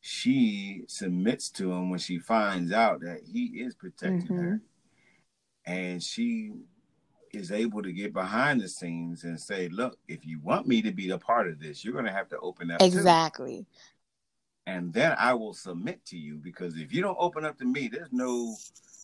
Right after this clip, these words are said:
Speaker 1: communion
Speaker 2: Yep.
Speaker 1: here."
Speaker 2: Transparency is a very big part of my dynamic. And I don't think that I
Speaker 1: Uh-huh.
Speaker 2: could surrender to someone that I didn't see their true picture of where, who they were and where they wanted to go.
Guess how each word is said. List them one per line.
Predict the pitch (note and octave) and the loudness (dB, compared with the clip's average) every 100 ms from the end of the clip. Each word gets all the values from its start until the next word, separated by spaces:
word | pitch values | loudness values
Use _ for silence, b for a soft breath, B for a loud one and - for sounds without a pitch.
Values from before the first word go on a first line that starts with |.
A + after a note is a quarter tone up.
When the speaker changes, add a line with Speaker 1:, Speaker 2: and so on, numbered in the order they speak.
| - - | -20 -8
Speaker 1:
communion | - G#3 A3 F#3 A3 | -4 0 4 4 4
Speaker 2:
Yep. | |
Speaker 1:
here." | - - - _ | -4 -16 -20 _
Speaker 2:
Transparency | - F#3+ F#3+ F#3 - F#3+ F#3 F#3 F#3 | -8 -4 -4 -4 0 2 2 0 0
is | F3 E3+ | 2 2
a | E3 | 4
very | F3+ F3 | 6 6
big | F3 F3 - | 4 0 0
part | - F3+ F#3 | 2 2 2
of | |
my | F#3 D#3+ | 0 2
dynamic. | D#3+ D#3+ C#3+ C3+ F3+ - - - b b b _ | 2 2 0 -4 -4 -6 -8 -20 b b b _
And | F3+ | 4
I | E3+ | 6
don't | F3 E3+ | 6 4
think | F3 F3 | 0 2
that | F3 E3 | 4 6
I | E3+ | 4
Speaker 1:
Uh-huh. | E3+ - E3+ F3 | 2 2 4 4
Speaker 2:
could | E3+ - | 2 -4
surrender | - F3+ F3+ E3+ | -2 4 4 4
to | E3 F3+ | 2 -2
someone | - E3+ E3 D#3+ D#3+ | 0 2 2 2 2
that | E3 - | 4 4
I | E3+ | 4
didn't | F#3+ - E3+ | 4 4 2
see | - E3 | 2 4
their | F3 E3+ | 6 6
true | - F3+ | 6 4
picture | E3+ - - F3 | 4 2 4 4
of | F3 | 4
where, | E3+ E3 E3 D#3+ - _ _ | 6 10 10 8 0 _ _
who | - B3+ A#3 | 8 10 12
they | F#3+ | 12
were | F#3 F3 E3 E3 | 10 8 6 4
and | - E3 | 2 6
where | E3+ E3+ | 8 8
they | E3+ | 8
wanted | E3+ F3 - | 4 0 -6
to | - | -6
go. | - C#3+ - G#3+ | 0 2 2 -2